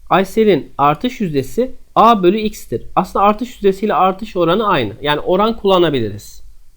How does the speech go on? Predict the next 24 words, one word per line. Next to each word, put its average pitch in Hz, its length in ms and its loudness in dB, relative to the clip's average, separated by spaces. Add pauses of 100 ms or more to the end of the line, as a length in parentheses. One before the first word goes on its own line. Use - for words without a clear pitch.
A 208 260 2
bölü 190 180 2
X. - 520 -6 (400)
Bu 214 140 -2
kim? 254 300 -4
Aysel. - 440 -2 (220)
Meltem 165 540 0 (540)
B 190 260 4
bölü 175 180 2
üç 226 220 -2
x. - 360 -12 (760)
Diyor 226 240 4
ki - 200 -8 (200)
Aysel 151 560 -2 (380)
Meltem'in 170 460 2
üç 233 180 -6
katı. 123 300 -6 (180)
O 156 80 0
halde 123 320 0
eşittir. 185 600 -2
Şurayı 165 400 0
üç 202 180 -4
ile 165 100 0
çarpıyoruz. 120 640 -6